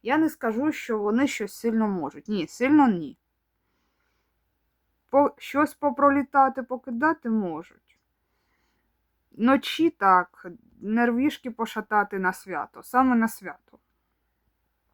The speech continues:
Плюс-мінус, можливо, в ніч після, з двадцятого на двадцять перше, ось так. Нічого прям кримінального тут немає. Фільтруйте, будь ласка, інформацію, тому що,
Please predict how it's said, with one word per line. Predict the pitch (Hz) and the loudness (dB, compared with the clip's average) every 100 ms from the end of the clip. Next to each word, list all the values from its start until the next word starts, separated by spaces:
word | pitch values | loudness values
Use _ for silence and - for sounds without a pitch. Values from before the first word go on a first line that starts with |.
| _ _ _ _ - | _ _ _ _ 2
Плюс-мінус, | 247 240 226 220 190 180 - - _ _ - | 2 4 2 2 0 -4 -12 -20 _ _ -4
можливо, | 226 247 269 226 | -2 2 4 4
в | 202 | 2
ніч | 214 220 - _ | 2 0 -2 _
після, | 208 196 170 | -14 -12 -14
з | - | -16
двадцятого | 185 185 202 220 202 | -10 -8 -6 -6 -4
на | 180 | -4
двадцять | 165 160 - | -4 -8 -10
перше, | 147 - - 175 | -14 -14 -14 -12
ось | 180 - | -14 -10
так. | 156 - _ _ _ _ _ _ _ _ _ - _ _ _ - _ _ - - | -10 -10 _ _ _ _ _ _ _ _ _ -20 _ _ _ -20 _ _ -20 -16
Нічого | - 214 - 294 294 | -6 -4 0 2 2
прям | - 240 226 - | 0 -2 -2 -8
кримінального | - 247 240 226 233 240 233 196 | -6 0 2 4 4 2 -2 -6
тут | 180 196 208 | -10 -16 -14
немає. | 185 165 151 156 202 _ _ _ _ _ _ _ _ _ - - _ _ _ _ _ _ _ | -10 -8 -10 -12 -20 _ _ _ _ _ _ _ _ _ -20 -20 _ _ _ _ _ _ _
Фільтруйте, | 214 208 269 269 202 | -16 -6 0 0 0
будь | 190 180 | -6 -4
ласка, | 180 - 175 | -4 -6 -14
інформацію, | 180 196 196 208 254 240 - 190 160 | -10 -8 -2 2 2 0 -8 -8 -8
тому | - 175 190 202 | -10 -10 -8 -6
що, | - - 202 | -8 -6 -4